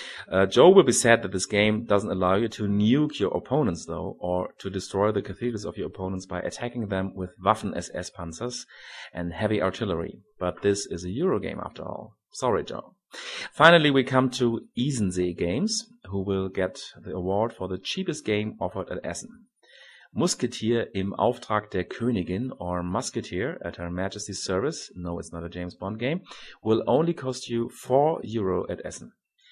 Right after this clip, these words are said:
This is a travel card game played only with cards, as players try to avoid the evil henchmen of Cardinal Richelieu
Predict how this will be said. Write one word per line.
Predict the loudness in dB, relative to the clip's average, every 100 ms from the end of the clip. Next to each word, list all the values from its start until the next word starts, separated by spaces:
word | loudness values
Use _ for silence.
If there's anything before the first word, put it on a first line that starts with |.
| -20 -20 -6
This | -4 -2
is | -2
a | -4
travel | 2 4 4 0
card | -2 -2 0
game | -2 -2 -4
played | -4 -4
only | -2 -4
with | -6 -8
cards, | -6 -4 -4 -8
as | -12
players | -6 -4 -2 -4
try | -4 -4
to | -4 -8
avoid | -6 -2 -2 -4
the | -10 -6
evil | -6 -4 -4
henchmen | -6 -6 -6 -4 -6 -6
of | -10 -6
Cardinal | -4 -2 -2 -2 -2
Richelieu | -4 -6 -2 0 0